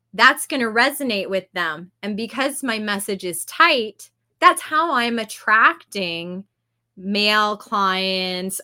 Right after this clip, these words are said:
or maybe someone who's not exactly in that age range because my message is true of what I offer for my services.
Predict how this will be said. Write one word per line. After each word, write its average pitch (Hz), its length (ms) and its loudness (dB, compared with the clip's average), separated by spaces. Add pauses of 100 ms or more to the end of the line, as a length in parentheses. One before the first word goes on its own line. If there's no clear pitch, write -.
or 185 460 2
maybe 202 340 0
someone 208 360 -2
who's 202 240 -8
not 190 220 2
exactly 190 640 2
in 190 260 -4
that 170 300 -2
age 262 460 -4
range 175 520 -6 (340)
because 240 460 -2
my 220 180 0
message 226 560 -2
is 208 240 -8
true 196 720 -4
of 190 160 -4
what 185 300 0
I 170 160 0
offer 180 460 0
for 180 200 -8
my 165 140 -6
services. 175 920 -6